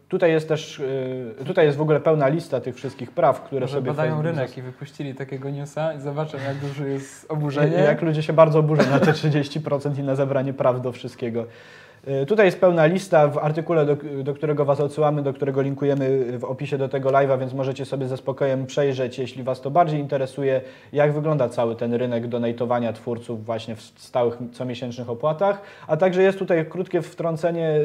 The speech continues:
Speaker 1: y, jeśli chodzi o to, jak Facebook, mm, jako generalnie brand, nie tylko Facebook, jako aplikacja się stara o influencerów. Jest, y, taki drobny newsik przypomniany, jak,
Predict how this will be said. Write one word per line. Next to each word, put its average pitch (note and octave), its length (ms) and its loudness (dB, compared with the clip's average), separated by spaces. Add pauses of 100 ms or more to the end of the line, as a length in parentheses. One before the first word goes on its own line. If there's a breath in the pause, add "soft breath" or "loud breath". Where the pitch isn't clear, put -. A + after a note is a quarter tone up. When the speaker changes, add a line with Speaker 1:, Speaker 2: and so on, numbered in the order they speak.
(120)
Speaker 1:
y, C#3 80 -4
jeśli C#3+ 280 -4
chodzi D3+ 280 -2
o D#3 140 -2
to, D#3 120 0
jak C#3 260 0
Facebook, D3 580 -4 (380 loud breath)
mm, B2 380 -10 (360)
jako B2+ 440 0 (140)
generalnie C3 460 2
brand, A#2+ 260 -2
nie B2 80 -6
tylko B2 220 -6
Facebook, B2+ 340 -6
jako C3+ 200 -2
aplikacja C3+ 580 2
się C3 160 -2
stara C3 340 4
o B2+ 300 -2 (240 loud breath)
influencerów. D#3+ 960 0
Jest, D#3 340 -6
y, C3+ 240 -6 (220)
taki C#3 260 -6
drobny D#3 340 0
newsik D#3+ 320 -4
przypomniany, D3 720 -4 (300 loud breath)
jak, C#3 420 0